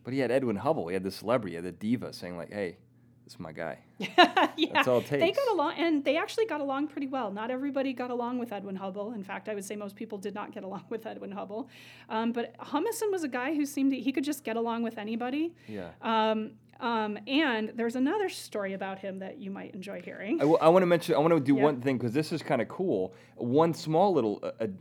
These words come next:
Speaker 1: addendum to that is when the f-, observatory first opened, he was listed as a janitor there.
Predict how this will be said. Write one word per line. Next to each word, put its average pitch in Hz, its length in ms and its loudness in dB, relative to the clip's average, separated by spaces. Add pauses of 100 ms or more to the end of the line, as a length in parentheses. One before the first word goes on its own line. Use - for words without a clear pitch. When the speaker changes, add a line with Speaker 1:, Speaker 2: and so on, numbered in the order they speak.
Speaker 1:
addendum 139 420 -2
to 107 120 -6
that 95 180 -2
is 98 240 -4
when 147 320 2
the 147 80 0
f-, - 180 -14
observatory 120 640 0
first 117 380 -4
opened, 113 360 0
he 113 80 -4
was 117 160 0
listed 117 320 0
as 98 120 -2
a 90 40 -4
janitor 120 520 -2
there. 62 260 -10